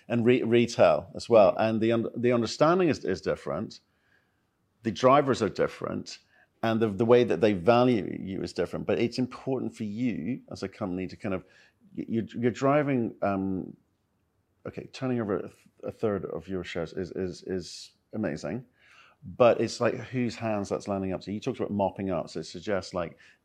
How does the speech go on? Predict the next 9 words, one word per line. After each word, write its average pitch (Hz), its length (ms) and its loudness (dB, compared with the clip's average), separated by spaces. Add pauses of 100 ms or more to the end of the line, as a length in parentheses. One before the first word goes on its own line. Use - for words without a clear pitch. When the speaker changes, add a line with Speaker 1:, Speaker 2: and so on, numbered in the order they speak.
(320)
Speaker 1:
d-, - 80 -12 (200)
deep 95 280 -8
str-, - 240 -12 (140)
um, 82 300 -6
pockets - 680 -10
are 90 100 -4
mopping 92 440 -4
that 85 200 -8
up. 76 360 -8